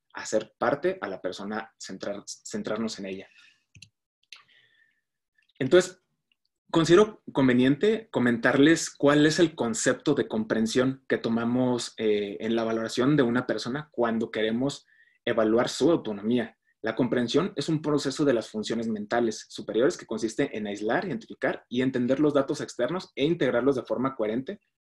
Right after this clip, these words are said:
con la información de la cual la persona dispone para aplicarlos con flexibilidad ante una situación determinada y tiene el, el, eh, tiene carácter emocional volitivo. Toda esta definición se refiere a que la, para que una persona pueda comprender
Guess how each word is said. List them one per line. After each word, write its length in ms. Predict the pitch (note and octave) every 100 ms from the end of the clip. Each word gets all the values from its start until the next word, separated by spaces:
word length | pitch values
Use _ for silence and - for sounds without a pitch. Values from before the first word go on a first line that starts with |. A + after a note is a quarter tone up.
| _ _ _
con 180 | C3 B2+
la 60 |
información 480 | A#2+ A2+ A2 A2 C3+
de 60 | D3
la 120 | -
cual 180 | A2+ A#2+
la 120 | A#2+
persona 320 | A2+ G#2 G#2+
dispone 520 | G2+ - A#2+ B2+ B2 -
para 160 | A2
aplicarlos 500 | A2 G#2+ A2+ B2 C3
con 160 | - A2+
flexibilidad 560 | B2 B2+ D3 A#2 B2 -
ante 180 | A2+ G2+
una 240 | A2+ C3+
situación 340 | - G#2+ A#2 A#2
determinada 440 | A#2+ A2 C#3+ A#3+
y 60 | C3+
tiene 240 | C3 B2+
el, 160 | C3 C3+
el, 460 | D3 D#3 E3+ F3 -
eh, 80 | G#2+
tiene 220 | C3 C3
carácter 320 | A2+ - C3
emocional 500 | A2 G2+ G2 G#2+ - -
volitivo. 360 | A2+ G2+ - _ _ _ _ _ _
Toda 100 | F#3
esta 120 | F#3+
definición 540 | G3+ B2 G#2+ C3+ G#3+ - _
se 140 | - C3+
refiere 240 | D3 F3+
a 40 |
que 120 | F#3 C#3+
la, 200 | A2+ - _
para 200 | A#2+ A2+
que 80 | C#3+
una 160 | F3 G3+
persona 340 | A2+ B2 G#2+
pueda 260 | B2+ C#3+ D#3+
comprender 640 | A2+ G#2+ G#2 G2+ C#3+